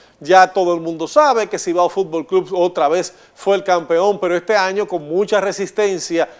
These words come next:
muy diferente al año anterior, sobre todo con equipos emergentes como Moca, que todo el mundo ha visto que ha clasificado para la competencia de clubes campeones de la concacaf. Vamos a hablar en general de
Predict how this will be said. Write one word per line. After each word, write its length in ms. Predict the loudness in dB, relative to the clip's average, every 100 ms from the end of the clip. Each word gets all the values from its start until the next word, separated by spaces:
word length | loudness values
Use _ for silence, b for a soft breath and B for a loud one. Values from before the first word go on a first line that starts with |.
| B
muy 180 | -2 0
diferente 480 | 0 -2 -4 -2 -2
al 80 | -2
año 180 | -2 -4
anterior, 560 | -4 -4 0 0 0 B B
sobre 260 | -6 -4 0
todo 240 | 0 0
con 160 | -2 -6
equipos 340 | -4 -4 -2
emergentes 540 | -4 -4 -4 -4 -4
como 220 | -6 -4 2
Moca, 420 | 4 4 2 B B _
que 120 | -4
todo 220 | 2 2
el 40 | 2
mundo 220 | 0 0
ha 20 |
visto 260 | 0 0 -2
que 100 | 0
ha 40 |
clasificado 800 | -2 -4 -6 -2 2 2 0 B B 0
para 540 | 4 4 4 4 2
la 240 | 0 -4
competencia 440 | -4 -6 -4 -4 -2
de 80 | -2
clubes 220 | -2 -2
campeones 560 | -2 0 0 0 -2
de 80 | -2
la 140 | -4 -4
concacaf. 580 | -6 -6 -4 -2 -4 -8 B B B
Vamos 260 | 2 4 2
a 40 |
hablar 280 | 4 4 4
en 120 | 0
general 680 | -4 -2 2 4 6 4 2
de 380 | 4 4 2